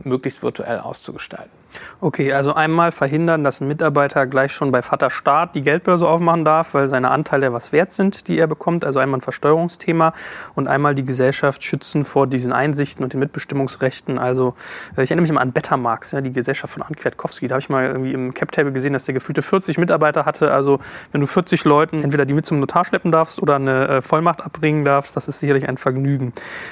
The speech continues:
Speaker 2: Ich würd gerne mal über, auf einen Spezialfall eingehen, wenn du sagst, ähm, eine, eine virtuelle Option ist ja eigentlich ein Zahlungsanspruch, der im Falle eines bestimmten Events fällig wird.
Speaker 1: Mhm.
Speaker 2: Jetzt haben wir ja hier in Berlin oder Deutschland allgemein zuletzt sogar doch auch den ein oder anderen I P O gesehen.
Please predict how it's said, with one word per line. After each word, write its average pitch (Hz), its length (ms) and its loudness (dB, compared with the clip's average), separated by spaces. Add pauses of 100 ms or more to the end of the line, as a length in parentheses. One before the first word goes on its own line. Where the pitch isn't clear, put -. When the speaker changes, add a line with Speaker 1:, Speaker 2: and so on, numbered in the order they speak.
Speaker 2:
Ich - 120 -2
würd 208 120 2
gerne 240 160 2
mal 160 160 2
über, 151 120 6
auf 143 140 -2
einen 190 200 2
Spezialfall 147 800 0
eingehen, 131 420 2
wenn 156 100 2
du 160 80 2
sagst, 147 480 0
ähm, 156 260 -2
eine, 147 340 0
eine 139 140 -2
virtuelle 160 460 2
Option 151 440 0
ist 185 100 -2
ja 147 80 2
eigentlich 160 320 0
ein 151 80 -4
Zahlungsanspruch, 143 920 0 (360)
der - 80 0
im 147 80 -2
Falle 160 240 0
eines 156 180 -4
bestimmten 156 380 -2
Events 143 340 -2
fällig - 320 -6
wird. 160 220 0 (180)
Speaker 1:
Mhm. 127 120 -4
Speaker 2:
Jetzt - 180 -2
haben 175 120 2
wir 208 80 4
ja 185 100 6
hier 170 220 0
in 147 280 -2
Berlin 175 540 2
oder 151 200 0
Deutschland 147 380 0
allgemein 139 580 0
zuletzt - 460 -2
sogar 240 240 0
doch 190 260 0
auch 240 140 -2
den 185 220 0
ein 160 160 0
oder 180 140 2
anderen 175 360 0
I 160 140 0
P - 180 -4
O 196 160 0
gesehen. 143 460 0